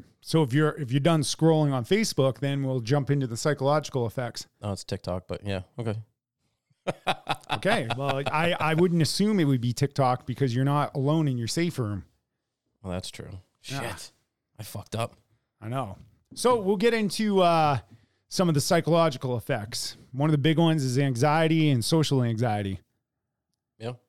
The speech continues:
Speaker 1: The prominent risk factor for anxiety emerges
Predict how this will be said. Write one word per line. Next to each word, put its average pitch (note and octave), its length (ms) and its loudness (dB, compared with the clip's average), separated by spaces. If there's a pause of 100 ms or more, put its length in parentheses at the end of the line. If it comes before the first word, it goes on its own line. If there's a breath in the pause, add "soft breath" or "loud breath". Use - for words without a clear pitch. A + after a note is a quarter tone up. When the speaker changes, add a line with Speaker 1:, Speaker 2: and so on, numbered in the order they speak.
(380)
Speaker 1:
The C#3 60 -8
prominent F3 420 2
risk D#3 440 0 (240)
factor D3 680 2
for C#3+ 240 -2
anxiety C#3 500 2
emerges C#3+ 640 0